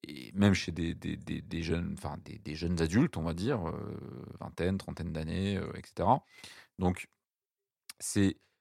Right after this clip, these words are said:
moi, je pense qu'il y a quand même eu cette, ce, ce, ce, ce, cette, cette idée-là, hein, de, de, du préjugé qui a, qui a, qui a,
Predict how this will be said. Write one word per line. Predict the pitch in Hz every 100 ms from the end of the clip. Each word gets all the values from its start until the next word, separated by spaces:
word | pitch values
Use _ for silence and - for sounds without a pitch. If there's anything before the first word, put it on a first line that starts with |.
| _ _ _ -
moi, | 139
je | -
pense | 139 -
qu'il |
y | 117
a |
quand | 123
même | 127 139
eu | 135
cette, | 107 -
ce, | - 98
ce, | - - -
ce, | - -
ce, | - 95
cette, | - 92
cette | - - -
idée-là, | 104 113 135
hein, | 117 113
de, | 92 90
de, | 85 90
du | 90
préjugé | - 98 90 90 110
qui | - 87
a, | 80
qui | - 80
a, | 78
qui | -
a, | 85 80